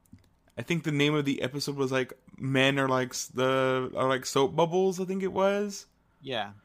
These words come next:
Speaker 1: And then, um, in the translator notes, like, "Oh, this, uh, saying means, like, this." And it's like, "Oh, like, yeah." I, I,
Speaker 2: Hmm.
Speaker 1: you could kinda get that from what it is. You didn't need to
Speaker 2: Yeah.
Speaker 1: explain, like, everything in it.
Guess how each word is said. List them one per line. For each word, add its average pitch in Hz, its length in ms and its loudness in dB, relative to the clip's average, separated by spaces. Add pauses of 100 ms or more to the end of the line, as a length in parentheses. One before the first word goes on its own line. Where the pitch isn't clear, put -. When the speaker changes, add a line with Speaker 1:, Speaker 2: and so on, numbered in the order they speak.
(360)
Speaker 1:
And 135 180 0
then, 135 160 4
um, 131 240 2
in 139 80 0
the 143 80 4
translator 147 400 2
notes, 127 180 0
like, 127 100 0 (100)
"Oh, 214 240 10
this, 170 460 2
uh, 139 460 2
saying 170 460 0
means, 147 240 0
like, 131 160 0
this." 185 240 6
And 123 100 -4
it's 117 80 -12
like, - 120 -12
"Oh, 123 360 0 (460)
like, 123 220 -10
yeah." 127 440 2 (640)
I, 127 380 0
I, 127 140 0
Speaker 2:
Hmm. 110 140 -12 (180)
Speaker 1:
you 135 100 -12
could 123 180 -18
kinda 127 220 -2
get 123 160 -2
that 123 160 0
from 131 140 -6
what 131 160 -2
it 131 80 -8
is. 135 420 0 (840)
You 131 140 -4
didn't 127 80 -2
need 131 120 0
to 131 60 0
Speaker 2:
Yeah. 123 60 -2
Speaker 1:
explain, 123 320 -6
like, 120 180 -6
everything 123 600 -4 (100)
in 120 180 -6
it. 120 220 -6